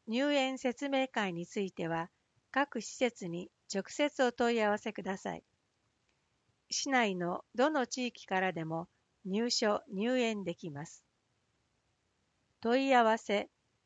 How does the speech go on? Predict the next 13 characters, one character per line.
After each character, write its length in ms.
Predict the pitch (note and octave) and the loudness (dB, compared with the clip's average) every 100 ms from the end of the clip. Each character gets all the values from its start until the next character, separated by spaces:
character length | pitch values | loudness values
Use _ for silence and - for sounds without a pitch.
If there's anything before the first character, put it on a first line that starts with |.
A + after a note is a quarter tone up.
| _ _ | _ _
各 260 | B3+ C#4 - | -2 -2 -4
所、 340 | - F3+ - _ - | -2 -2 -2 _ 0
各 340 | C4 - F#3 | 0 2 -2
園、 280 | F3 E3 E3 _ _ _ _ _ | -2 -2 -8 _ _ _ _ _
ま 160 | F#3+ G3 | -4 0
た 180 | A#3 G3+ | 4 4
は 220 | F3 - _ - | 2 -2 _ -2
子 140 | G#3 | 2
ど 160 | B3 C4 | 4 2
も 160 | A#3+ | 0
育 220 | G#3+ - | -2 -6
成 280 | A3+ G#3+ F#3+ | -4 0 -2
課。 240 | - F#3 | -2 -8